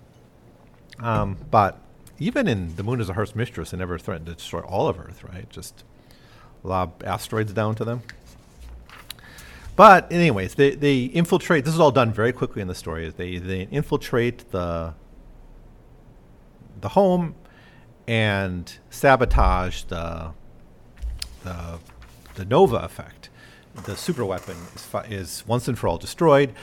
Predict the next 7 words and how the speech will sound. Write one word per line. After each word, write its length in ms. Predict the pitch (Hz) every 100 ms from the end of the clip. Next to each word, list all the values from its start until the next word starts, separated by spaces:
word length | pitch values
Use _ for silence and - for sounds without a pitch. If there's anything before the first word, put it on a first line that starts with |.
| - -
but 460 | 175 143 - - - - 107
they 280 | 135 143 143
end 160 | 135 120
up 100 | -
having 440 | 101 95 95 90
to, 460 | - 95 87 82 82 - - - -
um, 380 | 87 82 80